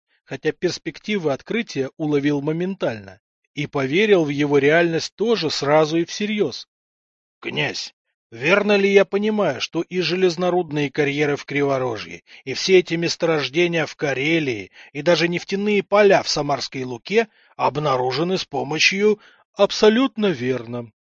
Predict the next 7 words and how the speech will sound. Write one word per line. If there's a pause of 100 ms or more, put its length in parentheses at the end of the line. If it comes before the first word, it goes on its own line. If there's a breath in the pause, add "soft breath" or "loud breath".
(480)
До
Марии
Ивановны
пока
ещё
не
дошло,